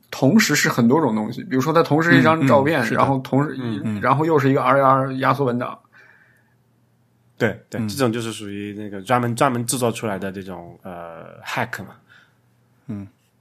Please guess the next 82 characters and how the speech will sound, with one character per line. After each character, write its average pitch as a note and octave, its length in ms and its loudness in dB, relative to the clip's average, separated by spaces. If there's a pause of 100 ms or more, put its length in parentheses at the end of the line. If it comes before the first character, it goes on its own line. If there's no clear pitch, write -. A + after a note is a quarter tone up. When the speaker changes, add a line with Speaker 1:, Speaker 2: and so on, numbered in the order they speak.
(260)
Speaker 3:
啊， A#2 160 -20
但 - 140 0
其 E3+ 120 -2
实 F#3+ 200 -4
说 G#3 200 4
回 F3+ 80 6
来， D3+ 120 8
就 E3+ 80 2
是 E3 120 -2
说， E3 220 2 (340)
那， E3+ 240 6 (280)
呃， C#3 320 0
Windows D#3+ 480 4
里 A#2 60 -2
面 A2+ 100 0
采 A2 160 0
取 A#2 120 -6
的 G2+ 60 -6
一 G#2 60 -8
个 G#2 40 -12
方 A#2+ 140 0
法 A2 60 -2
就 A2 80 -6
是 G#2+ 80 -10
说， G#2+ 280 -6
我， F#2 560 -10 (120)
它 E3+ 160 0
Windows F3 200 0
上 D3 100 2
面 B2 100 0
没 B2 80 2
有， C3+ 80 2
没 B2 180 -2
有 C#3 80 2
像 A#2+ 180 0
类 B2+ 80 -4
似 A#2+ 120 -8
于 A2 40 -10
刚 A#2 100 -4
才 A#2 40 -2
你 G#2 60 -8
说 G#2 100 -10
那 G#2 80 -8
个 G#2+ 80 -8
file B2+ 360 2
这 G2+ 80 -6
个 G#2 40 -10
命 G#2 140 -10
令， F#2+ 40 -14
它 G#2+ 80 -10
其 G#2 120 -12
实 G2 80 -14
没 G2+ 80 -10
有 G#2+ 60 -10
对 A2+ 180 -6
应 G#2+ 80 -6
的 F#2+ 80 -10
东 F#2 160 -16
西， F#2 80 -20
对 F2+ 80 -20
吧？ F2 100 -20
它 B2 100 -8
就 B2 120 -8
说 A#2 160 -10
我 A2+ 100 -6
怎 G2+ 140 -10
么 F#2 80 -16
知 A2+ 80 -8
道 A#2+ 120 -4
这 A#2 120 -8
个 A2+ 80 -10
文 G#2+ 100 -8
件 A2+ 80 -8
是 A#2+ 80 -12
个 A#2 60 -10
什 G#2+ 100 -10
么 A2 80 -8
类， C3 200 -8
是 - 140 -12
个 B2 140 -2
什 A2+ 160 -8
么 A#2+ 300 -4